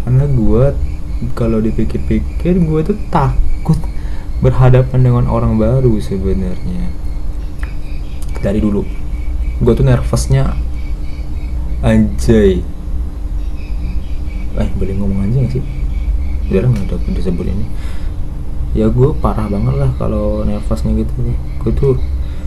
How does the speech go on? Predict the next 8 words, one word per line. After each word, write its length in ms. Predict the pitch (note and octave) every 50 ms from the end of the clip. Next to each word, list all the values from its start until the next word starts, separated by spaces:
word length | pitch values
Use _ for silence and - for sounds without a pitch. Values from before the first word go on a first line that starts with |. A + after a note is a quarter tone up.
| - - -
kalau 240 | - A2+ A2+ A2+ A2+ A2
kata 800 | - G#2+ - - - - - - - G#2 G2+ G2+ G2+ G2 G2 - - - -
siapa 240 | - - - - G#2+
sih 320 | G#2+ - - D3 - - - - - - - - - - - -
ceweknya 320 | - A2+ A2 G#2 G#2 G#2+ G#2+ -
Out, 240 | - G#2+ A2 A2 - - A2
apa 160 | A#2 B2+ C#3
tuh? 80 | -